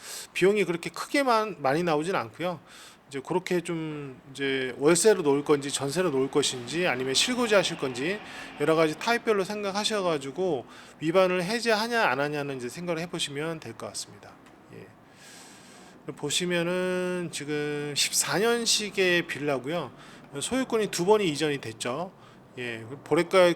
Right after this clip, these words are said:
거래가가 지금 일억 오천에서 일억 육천삼백 정도 하고요.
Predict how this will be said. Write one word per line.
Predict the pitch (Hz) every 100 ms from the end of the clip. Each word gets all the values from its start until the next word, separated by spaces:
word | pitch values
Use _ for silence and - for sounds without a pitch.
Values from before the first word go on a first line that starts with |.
| -
거래가가 | - 165 214 196 160
지금 | 135 151
일억 | 254 214
오천에서 | 151 151 202 185 170
일억 | 170 208 160
육천삼백 | - 147 196 233 233
정도 | - 165 135 127 120
하고요. | 135 139 147